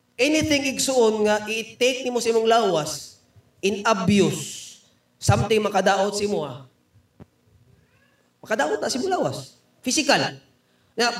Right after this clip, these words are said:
ang, ang problema to sa ino, kanang magsakit ata, di ata masabit Ginoo, no? Pastor, ang puwiro ko, Pastor.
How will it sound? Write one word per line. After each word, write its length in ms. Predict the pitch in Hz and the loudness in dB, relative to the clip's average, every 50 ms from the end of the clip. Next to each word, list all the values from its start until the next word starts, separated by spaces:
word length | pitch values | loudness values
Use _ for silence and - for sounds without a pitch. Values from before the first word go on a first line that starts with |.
| - - _ _ | -10 -16 _ _
ang, 240 | 175 185 196 185 190 | -4 -4 -2 -4 -4
ang 20 | 185 | -2
problema 340 | 214 214 262 285 285 277 285 | 0 2 4 4 4 6 4
to 80 | 277 254 | 4 4
sa 160 | 226 254 254 | 4 4 4
ino, 160 | 269 302 262 | 4 4 4
kanang 160 | 254 233 220 | 4 2 2
magsakit 320 | 214 202 202 208 208 277 277 | 2 2 0 0 0 2 0
ata, 240 | 277 269 269 226 | 2 2 4 4
di 80 | 240 262 | 4 4
ata 160 | 269 277 254 | 4 4 2
masabit 240 | 262 269 254 247 247 | 4 2 2 2 2
Ginoo, 240 | 202 247 247 240 247 | 2 2 2 4 4
no? 280 | 262 311 269 269 - - _ _ _ _ _ _ _ _ _ _ _ | 2 2 0 -4 -8 -10 _ _ _ _ _ _ _ _ _ _ _
Pastor, 240 | - 185 - 254 233 | -2 0 2 4 4
ang 120 | 202 190 202 | 4 4 4
puwiro 280 | 233 269 247 233 214 | 4 6 6 6 4
ko, 80 | 202 196 | 4 2
Pastor. 280 | 185 170 - 208 220 | 2 2 4 4 4